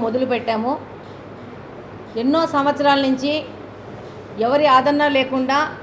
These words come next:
వదిలివేసిన ఈ బుగ్గొంకని క్లీన్ చేస్తామని చెప్పినాము ఎన్నికల మేనిఫెస్టోలో భాగంగా. దానికోసము ప్రత్యేక నిధులు తీసుకొచ్చి బుగ్గొంక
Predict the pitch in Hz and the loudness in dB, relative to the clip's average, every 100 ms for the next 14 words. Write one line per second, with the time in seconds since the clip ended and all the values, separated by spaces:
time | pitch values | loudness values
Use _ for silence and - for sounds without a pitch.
0 | - - - - - - - 220 240 285 | -16 -16 -16 -16 -16 -16 -8 -2 0 4
1 | 285 285 269 214 240 302 311 294 240 190 | 4 4 0 0 0 2 2 2 0 -4
2 | - - - - - - - - - - | -12 -16 -16 -16 -16 -16 -16 -16 -16 -16
3 | - - - - - - - - - - | -16 -16 -16 -16 -16 -16 -16 -16 -16 -16
4 | - 262 320 339 302 294 294 277 277 262 | -6 0 2 6 4 4 2 2 2 0
5 | 254 262 269 277 320 220 220 277 285 254 | 0 0 2 2 0 -2 0 0 0 0
6 | 240 262 262 254 262 233 233 240 254 277 | 0 0 -2 -4 -2 2 2 2 0 0
7 | 330 - - - - - - 185 262 262 | 0 -4 -14 -16 -16 -16 -4 2 2 4
8 | 277 277 302 254 190 - - - - - | 2 2 2 0 -2 -10 -16 -16 -12 -4
9 | 240 277 311 302 277 285 302 277 269 - | -2 2 2 4 2 2 0 -4 -4 0
10 | 269 302 339 - - - - - - 233 | 0 0 -4 -4 -12 -16 -16 -14 -2 0
11 | 247 294 | 4 2